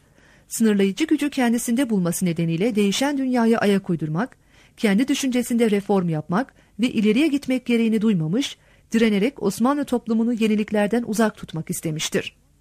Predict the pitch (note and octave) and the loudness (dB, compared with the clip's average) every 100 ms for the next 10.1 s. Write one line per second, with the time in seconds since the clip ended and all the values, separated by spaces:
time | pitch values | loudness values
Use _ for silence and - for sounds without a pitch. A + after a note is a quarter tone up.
0 | _ _ _ _ _ _ _ _ _ _ | _ _ _ _ _ _ _ _ _ _
1 | _ _ _ _ _ _ _ _ - B3+ | _ _ _ _ _ _ _ _ -4 0
2 | E4 D#4+ D#4 F4+ A3 F3 G3 G#3 G#3+ B3 | 2 4 2 2 0 0 0 0 2 0
3 | D4+ D4+ C4+ C4 C4 A3 C4+ - A#3+ B3 | 2 2 2 2 2 2 0 2 2 4
4 | A#3 - G#3 G#3+ A#3 - F3 D#3+ D#3+ D#3 | 2 2 2 2 0 0 0 0 -2 -4
5 | D#3+ F3 - D#3+ G#3 D4 - _ - - | -4 -6 -4 -4 -4 -6 -12 _ -20 -12
6 | - A3+ G3+ C#4+ C#4 A#3 G#3 G3 F3+ A3+ | 0 2 2 0 -2 0 2 2 0 -2
7 | D4 A#3 G#3+ G3 C4 C4+ A#3 A3+ G#3 A3 | 0 0 2 2 2 0 2 2 2 0
8 | G3+ G3 G3+ G3+ G3 G3+ G3+ D4 - C#4 | 0 0 0 0 0 2 2 0 -2 -2
9 | D4+ B3 A#3+ A#3+ A3+ F3 D3+ D#3 - F3 | 2 4 4 4 4 2 0 -4 -4 -4
10 | - | -4